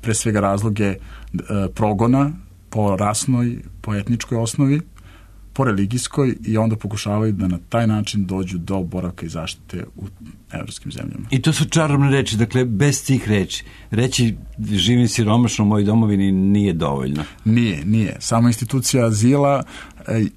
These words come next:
Speaker 1: na neki način samo služi da zaštiti one kojima je direktno život ugrožen. U situacijama kada va-, imate ekonomski problema ili imate loš život, nikako ne možete iskoristiti ovu instituciju, ona nije primerena za tako nešto. Nažalost,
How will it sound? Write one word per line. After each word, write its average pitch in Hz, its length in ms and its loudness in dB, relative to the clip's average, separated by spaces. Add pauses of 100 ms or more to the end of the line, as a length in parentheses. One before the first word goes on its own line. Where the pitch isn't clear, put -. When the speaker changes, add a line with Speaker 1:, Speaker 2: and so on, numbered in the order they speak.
Speaker 1:
na 113 180 2
neki 127 280 2
način 117 480 2 (280)
samo 135 300 0
služi 127 320 0
da 117 120 0
zaštiti 117 460 0
one 113 160 2
kojima 110 280 2
je 95 100 -2 (100)
direktno 113 420 -2
život 104 380 0
ugrožen. 92 380 -8 (800)
U 113 80 -2
situacijama 131 540 2
kada 120 200 2
va-, 117 260 2
imate 123 280 2
ekonomski 110 500 -2
problema 95 540 -2
ili 92 140 -8
imate 101 260 -4
loš 110 220 0
život, 98 440 -4 (360)
nikako 131 320 2
ne 127 120 4
možete 127 220 -2
iskoristiti 101 520 -4
ovu 80 100 -8
instituciju, 110 500 -6
ona 107 80 2
nije 110 200 4
primerena 98 520 -2
za 90 220 -8 (280)
tako 87 260 -6
nešto. 92 320 -4 (680)
Nažalost, 117 800 0